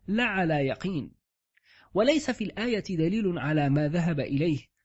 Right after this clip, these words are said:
فهي تنفي أن يكون مماثلا لشيء غيره، وليس فيها نفي للشيء عنه، والكاف فيها للتأكيد كما قال ابن مالك:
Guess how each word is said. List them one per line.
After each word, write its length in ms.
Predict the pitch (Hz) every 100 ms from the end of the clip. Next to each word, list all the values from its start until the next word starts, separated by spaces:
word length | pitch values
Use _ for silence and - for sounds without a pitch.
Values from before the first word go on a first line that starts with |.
| -
فهي 360 | - 151 175
تنفي 420 | 170 226 208 214
أن 220 | 202 226 226
يكون 460 | 220 - 254 220
مماثلا 680 | 180 175 208 214 - 180 170
لشيء 640 | 156 147 - 190 - 180
غيره، 440 | 175 220 180 151 - _ _ -
وليس 420 | 120 151 196 -
فيها 460 | - 214 180 180 170
نفي 300 | 220 - 175
للشيء 640 | 151 143 - 196 175 151
عنه، 420 | 151 190 147 - - _ _
والكاف 600 | 107 131 131 208 208 - 160 - _ _
فيها 500 | - 247 247 208 226
للتأكيد 840 | 226 - - - - - 196 151 139 _ -
كما 320 | 247 190 131
قال 320 | - 180 185
ابن 180 | 135 127
مالك: 640 | 135 160 175 139 131 -